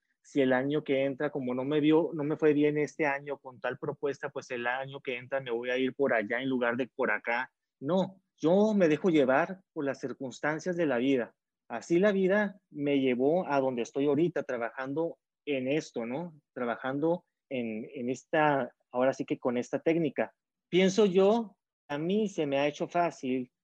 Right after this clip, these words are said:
el crear piezas, tanto bidimensionales como tridimensionales, con basura.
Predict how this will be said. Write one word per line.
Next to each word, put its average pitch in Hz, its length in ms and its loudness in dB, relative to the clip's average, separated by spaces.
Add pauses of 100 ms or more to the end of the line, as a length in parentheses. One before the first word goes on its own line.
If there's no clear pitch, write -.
(200)
el 127 260 -4
crear 135 500 0 (100)
piezas, 147 720 -4 (280)
tanto 123 880 0
bidimensionales 127 1000 0
como 120 220 -6
tridimensionales, 120 1000 0
con 110 200 -6
basura. 135 540 2